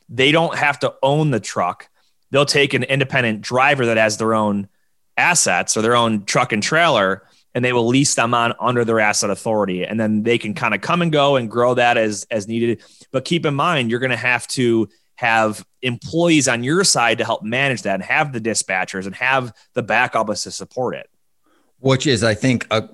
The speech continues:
Speaker 2: I mean, we talk about this a lot. One of our large sponsors this year is gonna be Lean Staffing, right? And they're a great company that allows you to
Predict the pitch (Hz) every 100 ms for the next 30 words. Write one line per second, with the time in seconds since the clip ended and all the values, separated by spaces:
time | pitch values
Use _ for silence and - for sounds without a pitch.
0 | - 120 110 98 92 98 135 143 123 107
1 | 107 104 104 107 139 117 107 101 101 95
2 | - 104 110 101 - 131 147 101 82 95
3 | - 92 95 90 98 92 98 95 107 104
4 | 92 110 113 120 80 78 82 87 - 95
5 | 92 101 95 92 90 120 123 - 147 143
6 | 101 92 95 95 98 92 95 92